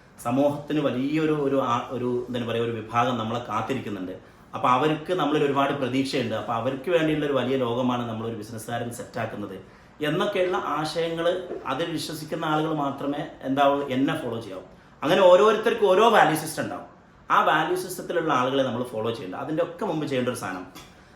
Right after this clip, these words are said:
നമ്മൾ ഈ എന്താണ് പറയുക പുഴയിൽ അല്ലെങ്കിൽ സമുദ്രത്തിൽ ഒഴുകി നടക്കുന്ന മരക്കഷ്ണം പോലെ ഇങ്ങനെ ഒഴുകി നടക്കാതെ ആദ്യം നമുക്കൊരു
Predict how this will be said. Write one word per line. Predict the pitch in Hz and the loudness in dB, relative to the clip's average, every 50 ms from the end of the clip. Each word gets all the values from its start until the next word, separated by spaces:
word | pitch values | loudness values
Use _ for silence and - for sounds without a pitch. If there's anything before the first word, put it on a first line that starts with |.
| - - 135 | -8 -4 -2
നമ്മൾ | 151 180 208 233 226 226 | 2 4 4 4 4 4
ഈ | 220 214 202 185 165 | 2 2 2 2 2
എന്താണ് | 156 151 156 156 156 | 2 2 2 2 2
പറയുക | 151 147 143 139 139 143 | 4 4 4 2 2 2
പുഴയിൽ | 139 135 143 151 151 156 156 156 147 | 2 4 4 4 4 4 4 4 4
അല്ലെങ്കിൽ | 139 143 139 139 139 131 135 | 4 4 2 2 0 -2 -2
സമുദ്രത്തിൽ | 135 127 123 123 127 139 131 - 143 143 139 135 | -4 -4 -4 -4 -2 -2 -2 0 0 0 2 2
ഒഴുകി | 127 120 120 123 139 131 | 0 0 -2 -2 -2 -2
നടക്കുന്ന | 127 123 - - - 123 123 123 120 | -2 -2 -4 -4 -4 -4 -4 -4 -4
മരക്കഷ്ണം | 117 110 110 - - 117 - - 131 123 113 | -4 -6 -8 -6 -6 -8 -6 -6 -4 -4 -2
പോലെ | 110 107 110 107 | -2 -2 -4 -4
ഇങ്ങനെ | 107 110 110 104 | -6 -6 -6 -6
ഒഴുകി | 101 98 110 107 104 | -6 -6 -6 -8 -8
നടക്കാതെ | 98 98 - 98 92 90 90 - - - - - - - 151 151 | -8 -8 -10 -10 -10 -10 -12 -14 -18 -20 -20 -20 -14 -8 -4 -2
ആദ്യം | 156 175 185 170 143 135 | -2 0 0 0 0 0
നമുക്കൊരു | 135 139 151 156 156 - 165 151 135 | 0 -2 -4 -6 -6 -4 -4 -4 -4